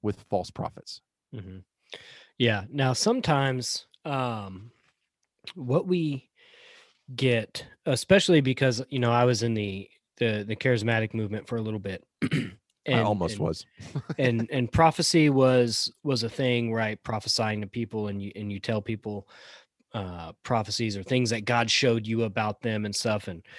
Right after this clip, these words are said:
Speaker 2: one of the things is, well, eh, sometimes I miss it, right? And, uh, you, you know,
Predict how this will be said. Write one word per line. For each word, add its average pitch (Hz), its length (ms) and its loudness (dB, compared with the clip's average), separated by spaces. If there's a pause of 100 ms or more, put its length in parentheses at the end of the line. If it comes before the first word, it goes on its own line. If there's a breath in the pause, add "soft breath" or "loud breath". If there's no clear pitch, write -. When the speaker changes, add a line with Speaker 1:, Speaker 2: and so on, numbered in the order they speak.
(460 loud breath)
Speaker 2:
one 143 160 8
of 135 100 8
the 117 80 2
things 190 480 8
is, 117 400 4
well, 127 320 6 (840 soft breath)
eh, 247 140 8
sometimes 151 480 4
I 113 60 4
miss 117 260 6
it, - 100 -4 (1000 soft breath)
right? 104 360 0 (120)
And, 117 380 6
uh, 98 400 4
you, 120 180 2 (400)
you 160 180 -4
know, 113 240 2